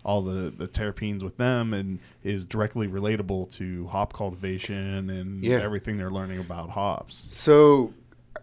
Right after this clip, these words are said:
Speaker 2: just as, like, a blanket statement, cannabis is thrusting botanical research and extraction and understanding forward in a way that, like,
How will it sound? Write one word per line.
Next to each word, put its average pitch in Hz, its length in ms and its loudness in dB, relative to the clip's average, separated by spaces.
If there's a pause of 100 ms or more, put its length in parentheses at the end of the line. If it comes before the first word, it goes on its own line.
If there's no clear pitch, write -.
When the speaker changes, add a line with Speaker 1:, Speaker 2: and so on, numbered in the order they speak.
(240)
Speaker 2:
just 151 280 0
as, 131 140 0
like, 143 160 6
a 113 60 2
blanket 117 440 4
statement, 120 400 0
cannabis 151 500 4
is 127 200 -2
thrusting 110 920 0
botanical 104 840 0
research 92 720 -6
and 90 540 -8 (220)
extraction 104 960 -2
and 85 480 -8
understanding 98 960 -6
forward 101 440 -2
in 87 120 -4
a 85 80 -6
way 95 300 -2
that, 85 260 -8
like, 78 340 -8